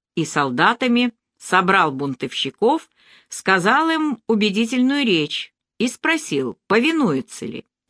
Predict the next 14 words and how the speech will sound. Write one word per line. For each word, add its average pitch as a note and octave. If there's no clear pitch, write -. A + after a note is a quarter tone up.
В -
один D4
голос: F4
«Нет, G#3
не D3
повинуемся». F3
Вы C#4
знаете, F#4
ребята, D3
по -
закону F#4
я D#4
должен D#4
расстрелять. C#4